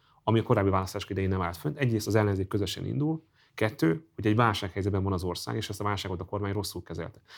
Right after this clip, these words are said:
Kétezer-tizennyolcban, amikor így mentek fel a reálbérek, és a nemzetközi környezetben Trump volt az amerikai elnök, és, ö, menekültek, ö, árasztották el Európát, hát, ö, az egy teljesen más külső környezet volt, és teljesen más volt az ellenzék megosztottsága még a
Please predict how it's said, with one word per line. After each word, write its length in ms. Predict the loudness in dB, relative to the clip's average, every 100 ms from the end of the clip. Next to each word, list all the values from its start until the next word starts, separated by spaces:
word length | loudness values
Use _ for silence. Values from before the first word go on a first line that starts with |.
| 0
Kétezer-tizennyolcban, 800 | 4 6 8 8 6 6 4 4
amikor 240 | 2 2 4
így 120 | 4
mentek 260 | 4 0
fel 140 | -2 0
a 40 |
reálbérek, 720 | 2 0 2 2 2 0 -4 _ -20 -20
és 80 | 0
a 40 | 6
nemzetközi 460 | 8 8 8 6
környezetben 800 | 6 6 6 4 4 0 0 -10 _ _ 4
Trump 260 | 6 6
volt 140 | 4 4
az 80 |
amerikai 440 | 6 6 4 4 4
elnök, 380 | 6 4 4 2
és, 200 | -2 -2
ö, 140 | -4 2
menekültek, 680 | 4 4 4 0 2 -2 2
ö, 200 | 2 2 -2 -14 _
árasztották 480 | 0 2 0 -4 -2
el 80 | 0
Európát, 540 | 4 4 4 0 2
hát, 240 | 0 -2
ö, 560 | -2 -6 -6 -6 -6 -4
az 200 | 2 2
egy 80 | 4
teljesen 360 | 6 4 2
más 280 | -2 -2 0
külső 460 | 4 4 4 2 4
környezet 460 | 6 6 4 2
volt, 260 | 2 2 2
és 100 | 0
teljesen 320 | 0 0 0
más 160 | -2 -2
volt 140 | -4
az 100 | -2
ellenzék 300 | -2 -2 -4
megosztottsága 520 | -6 -6 -6 -10 -8
még 160 | -6
a 40 | -8